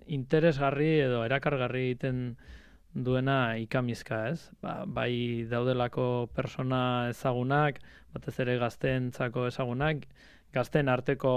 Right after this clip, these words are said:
unibertsitatean dabiltzan, zentro ezberdinetan dabiltzanak elkartzeko parada bat ere bada,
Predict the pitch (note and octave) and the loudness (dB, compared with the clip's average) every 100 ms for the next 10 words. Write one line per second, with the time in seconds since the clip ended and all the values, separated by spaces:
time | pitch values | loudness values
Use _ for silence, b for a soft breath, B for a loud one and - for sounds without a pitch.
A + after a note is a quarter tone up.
0 | B2 B2 A#2+ A#2+ B2 D#3+ C#3 D3 C3 C#3+ | 4 4 2 0 -4 -2 2 2 2 2
1 | C3+ C3+ C3 C3 C3 C#3 C3 C#3+ C3 - | 2 2 0 0 0 0 -2 -2 -2 -6
2 | B B B B - - C#3 C#3+ C3 C#3 | B B B B -8 -2 0 2 2 2
3 | C#3 C3+ B2 C3 B2+ B2+ C3 - B2+ B2 | 2 0 0 0 0 0 0 -4 -4 -2
4 | A#2+ A#2 C3 - C3 B2+ A#2+ - B2+ C3+ | -2 -2 -2 -2 -2 0 0 0 2 4
5 | C3+ B2 - B2 A#2+ A#2+ B2+ D#3+ | 4 2 0 -4 -2 0 2 4